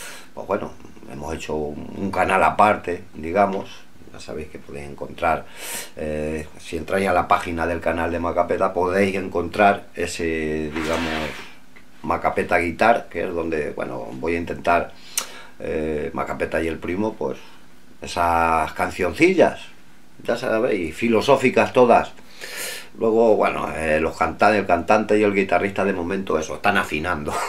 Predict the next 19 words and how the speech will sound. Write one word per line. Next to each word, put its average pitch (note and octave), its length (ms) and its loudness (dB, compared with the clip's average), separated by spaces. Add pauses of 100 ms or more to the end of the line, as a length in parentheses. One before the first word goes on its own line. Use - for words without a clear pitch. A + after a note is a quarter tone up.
(180)
<laughs> - 800 -2
Pero E2+ 320 2
ya A2+ 160 10
os A#2 100 6
digo, F#2+ 300 2 (320)
son C3 200 2
mensajes A#2+ 460 6
filosóficos G2 800 2
la F2 60 0
mayoría F2+ 480 0
de F#2 80 0
las F2 380 2
canciones G2+ 420 -2
para D2 300 -2
el D#2 60 -8
que D2+ 260 -4 (520)
los G2+ 160 4
quiere - 220 10
escuchar. A#2+ 580 6